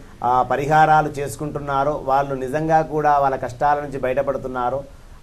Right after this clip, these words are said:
ఆ, వాళ్ళందరూ కూడా ఈ హిందూ ధర్మానికి ఆడపడుచులే, మాకు ఆడపడుచులతో సమానమే. మీరు ధైర్యంగా మాట్లాడవచ్చు తల్లి. అమ్మాయి జాతకంలో అన్నీ బాగానే ఉన్నాయమ్మా. కాస్త మొండి జాతకురాలు, ముక్కుసూటిగా మాట్లాడుతుంది, క్షణికావేశం ఉంటుంది, అవి రెండు వదిలిపెట్టమని చెప్పండి.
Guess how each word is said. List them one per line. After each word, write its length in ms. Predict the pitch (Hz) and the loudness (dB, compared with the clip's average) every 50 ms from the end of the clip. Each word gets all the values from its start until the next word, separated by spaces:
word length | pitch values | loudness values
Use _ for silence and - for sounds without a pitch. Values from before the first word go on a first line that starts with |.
| - | -8
ఆ, 200 | - 113 117 117 | -4 -2 -2 0
వాళ్ళందరూ 680 | 117 117 120 131 135 131 135 147 156 165 170 165 175 180 | 0 2 2 2 2 0 -4 -4 -6 -2 0 2 2 2
కూడా 380 | 160 147 160 160 156 160 165 151 | 0 0 -2 2 4 6 4 4
ఈ 140 | - - 147 | 2 -4 -6
హిందూ 420 | 135 123 135 135 139 143 156 151 | -4 -4 -4 -4 -4 -4 -4 -2
ధర్మానికి 540 | 147 147 139 139 139 131 131 131 131 - 160 | -2 -2 -2 -2 -2 -4 -4 -4 -4 -4 -2
ఆడపడుచులే, 600 | 147 120 123 123 127 120 127 120 117 117 113 123 | 0 2 2 0 0 -2 -4 -6 -4 -6 -6 -6
మాకు 320 | 131 127 117 117 117 113 135 | -4 -4 -4 -4 -4 -2 0
ఆడపడుచులతో 640 | 123 113 113 120 110 110 110 113 113 113 113 127 | 0 0 0 0 -2 -4 -6 -8 -10 -8 -6 -6
సమానమే. 600 | 113 113 117 120 123 135 135 143 147 165 185 185 - - - - - - - - | -6 -4 -4 -2 -2 -2 -2 -2 -2 -4 -4 -6 -8 -16 -18 -18 -20 -20 -12 -6
మీరు 200 | 113 123 123 123 | -4 -4 -4 -2
ధైర్యంగా 560 | 117 117 123 135 139 139 147 151 151 156 156 | -2 0 0 2 2 2 0 0 2 2 2
మాట్లాడవచ్చు 680 | 156 151 147 147 139 147 151 156 156 156 156 156 156 | 2 2 -2 -2 2 2 2 2 2 0 -2 -6 -6
తల్లి. 380 | - 160 160 156 170 180 180 180 - - - - - | -4 -4 -4 -2 -2 -4 -6 -8 -12 -18 -12 -8 -8
అమ్మాయి 340 | 131 139 151 156 160 165 | -2 0 2 2 2 0
జాతకంలో 540 | 160 151 147 147 151 160 147 165 160 160 165 | 2 4 4 4 4 2 -2 -2 0 2 2
అన్నీ 220 | 151 139 151 165 170 | 2 2 2 0 2
బాగానే 440 | 160 156 156 160 160 160 160 160 | 6 6 6 6 4 2 2 2
ఉన్నాయమ్మా. 440 | 156 156 156 156 151 151 151 156 170 | 0 -2 -2 -2 -2 -2 -2 -2 -2
కాస్త 340 | 180 - 147 147 143 - - | 0 2 2 2 2 4 2
మొండి 340 | 151 143 139 139 139 156 160 | 0 0 0 -4 -4 -2 0
జాతకురాలు, 560 | 156 151 151 143 151 143 147 147 147 151 170 | 2 2 2 2 0 0 2 2 4 4 2
ముక్కుసూటిగా 640 | 165 143 131 - 160 127 143 156 147 156 151 151 147 | -2 -4 -6 -6 -6 -4 -4 -4 -4 0 4 4 4
మాట్లాడుతుంది, 640 | 143 135 135 139 139 143 147 143 143 143 139 143 160 | 4 2 -2 -2 2 2 2 2 2 0 -4 -4 -6
క్షణికావేశం 720 | - - 143 143 147 147 147 147 143 147 143 123 139 139 | -8 -6 -6 -4 0 4 4 4 4 2 -2 -4 -4 -6
ఉంటుంది, 300 | 135 131 120 135 139 156 | -6 -6 -6 -6 -4 -4
అవి 120 | 151 139 | -2 -2
రెండు 220 | 131 131 135 143 151 | -2 -4 -2 -2 -2
వదిలిపెట్టమని 600 | 143 139 139 143 147 143 143 - 139 139 139 131 | -2 -2 -4 -4 -4 -4 -4 -4 -6 -6 -4 -6
చెప్పండి. 440 | 131 - 131 131 127 131 156 175 | -6 -4 -4 -4 -2 -2 -4 -4